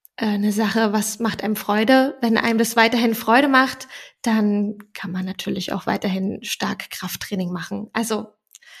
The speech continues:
es geht ja auch gar nicht darum zu sagen, was ist der beste Sport, aber einfach so ein bisschen darauf zu gucken, auf die innere Stimme zu hören. Für mich ist es was Sanfteres gewesen. Für jemand anderen ist es vielleicht, "Oh, ich würde gerne mehr machen."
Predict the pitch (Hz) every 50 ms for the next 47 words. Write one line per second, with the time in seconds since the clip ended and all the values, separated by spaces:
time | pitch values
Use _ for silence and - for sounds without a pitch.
0 | - - - - - _ _ - 233 - - 285 269 247 226 208 208 208 208 196
1 | 196 214 240 - 220 190 202 190 185 - 208 190 202 185 185 185 185 185 180 185
2 | 196 - 214 - - 202 190 208 214 - - 202 196 - - 262 285 320 311 311
3 | - - - 233 226 220 208 - 233 240 226 247 233 233 233 - - - - -
4 | - - - - 233 220 247 240 - 254 226 247 220 220 226 - - 220 - -
5 | 233 226 - 233 226 226 226 226 226 226 226 _ _ _ _ _ _ _ _ -
6 | 233 220 - - - 269 254 269 262 254 247 - - 233 220 220 214 220 - 196
7 | 190 190 185 185 185 - 240 277 302 - 247 254 254 240 - 220 214 - - 190
8 | 196 220 208 - 226 196 202 - - - 190 196 170 190 208 226 233 220 - 247
9 | 240 247 240 233 - 240 285 302 294 277 262 277 277 277 262 - - 285 269 254
10 | 254 254 - - 269 262 262 - - 254 240 240 208 214 208 202 202 202 202 214
11 | 226 220 190 185 - 208 214 247 -